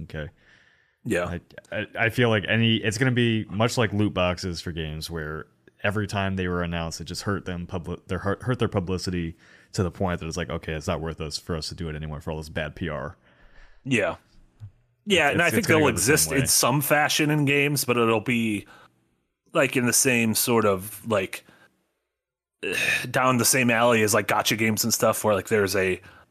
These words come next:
Speaker 2: there's a small crowd that's really into this thing and they're helping fund it, and the rest of us just don't have to worry about it.
Speaker 1: Yeah, I
Speaker 2: So
Speaker 1: just,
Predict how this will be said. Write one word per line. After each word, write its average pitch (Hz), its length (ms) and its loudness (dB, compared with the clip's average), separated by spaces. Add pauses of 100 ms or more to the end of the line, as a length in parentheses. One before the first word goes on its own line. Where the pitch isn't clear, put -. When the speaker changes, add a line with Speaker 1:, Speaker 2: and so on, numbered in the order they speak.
Speaker 2:
there's 101 240 2
a 92 60 0
small 120 640 4
crowd 117 540 2
that's 107 200 0
really 113 220 2
into 110 140 0
this 107 180 0
thing 113 340 0
and 98 100 -4
they're 98 100 2
helping 110 280 0
fund 113 280 0
it, 117 240 2
and 98 220 0
the 92 60 -2
rest 95 180 2
of 95 60 0
us - 120 -2
just - 240 -14
don't 92 120 -6
have - 100 -8
to - 60 -10
worry - 160 -10
about 82 200 -10
it. - 60 -12
Speaker 1:
Yeah, 104 180 -8
I 90 60 -4
Speaker 2:
So 101 80 -4
Speaker 1:
just, - 300 -2